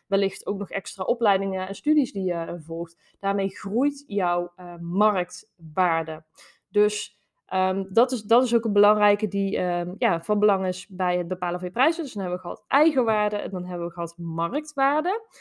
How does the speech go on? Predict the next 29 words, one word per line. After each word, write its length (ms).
En 80
de 100
laatste 460
is 180
natuurlijk 420
je, 260
eh, 140
productwaarde. 1400
Die 180
is 200
ook 200
van 180
belang 320
bij 140
het 100
bepalen 440
van 200
je 120
prijzen. 640
En 640
wat 160
bedoel 180
ik 100
met 160
productwaarde? 720
Met 160
productwaarde 760
bedoel 240
ik 300